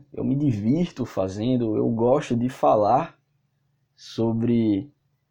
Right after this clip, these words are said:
esse assunto, sobre esses livros, esses filmes. Eu, afinal, eu venho aqui para falar para vocês sobre o que eu gosto, então eu me divirto fazendo isso.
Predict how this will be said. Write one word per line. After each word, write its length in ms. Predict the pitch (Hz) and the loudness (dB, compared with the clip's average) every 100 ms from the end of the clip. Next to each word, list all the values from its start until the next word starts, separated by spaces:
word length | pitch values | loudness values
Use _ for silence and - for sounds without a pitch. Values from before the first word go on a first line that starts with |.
| _ _ | _ _
esse 240 | - 123 131 | -6 -2 0
assunto, 540 | 131 - 127 165 127 | -2 0 0 0 -2
sobre 300 | - 123 131 | -2 -2 0
esses 260 | 139 151 131 | 0 0 2
livros, 480 | 117 165 180 113 | 2 2 2 0
esses 300 | 117 131 139 | -2 -4 -8
filmes. 480 | - 147 185 143 113 | -4 -2 0 0 -2
Eu, 180 | 120 135 | -2 -2
afinal, 340 | - - 170 | -4 -2 2
eu 120 | 185 156 | 4 4
venho 320 | 123 156 165 | 4 2 2
aqui 500 | 143 - 135 147 - _ _ _ _ | -2 2 2 2 -4 _ _ _ _
para 200 | - 131 | -2 0
falar 640 | 139 147 143 110 117 143 - | 0 2 2 4 2 0 -6
para 220 | 120 123 127 | 0 2 2
vocês 640 | 110 107 - 110 117 127 | 0 -6 -2 2 2 -2
sobre 520 | - - 120 131 135 | -8 -2 0 2 2
o 80 | 139 | 0
que 220 | 135 139 | -2 0
eu 140 | 156 147 | 0 2
gosto, 420 | 113 131 135 120 | 2 2 0 -8
então 300 | 113 143 156 | -6 -4 -4
eu 80 | 151 | -2
me 100 | 143 | -2
divirto 580 | 156 120 104 139 147 | -2 -2 0 -2 -2
fazendo 540 | 131 - 104 104 107 98 | -10 -8 -6 -6 -2 -2
isso. 400 | 104 110 - | -2 -6 -14